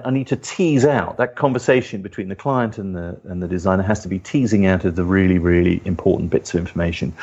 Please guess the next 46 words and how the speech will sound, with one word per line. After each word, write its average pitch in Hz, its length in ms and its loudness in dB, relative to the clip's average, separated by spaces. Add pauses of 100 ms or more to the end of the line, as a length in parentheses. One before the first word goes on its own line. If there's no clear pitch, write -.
(220)
What 127 120 4
do 135 60 6
you 123 160 4
really 110 340 4
want 87 180 -6
to 85 60 -10
say? 90 460 -16
You 110 100 -6
know, 90 140 -4
what 117 160 0
do 113 60 -2
you 110 140 2
really 101 360 4
want 92 180 -6
to 87 60 -12
communicate? 87 720 -10 (360)
Um, 87 420 0 (160)
and 104 200 4
then 117 160 6
when 127 160 4
you've 120 140 4
all 127 340 2 (160)
agreed 113 440 2
that - 100 -2
that's 104 220 0
the 104 80 -2
right 95 220 -2
thing, 95 260 0 (240)
then 117 180 4
go 104 180 6
away 92 220 0
and 87 100 -12
work 90 440 -2
at 87 200 -8
it, 82 260 -8
and 98 160 -2
then 101 140 4
come 151 300 2
back 92 320 0 (200)
with 110 140 -8
solutions 104 680 -6
that 104 200 -2 (100)
really 131 340 2
do 107 420 2
answer 98 520 2
those 87 380 -2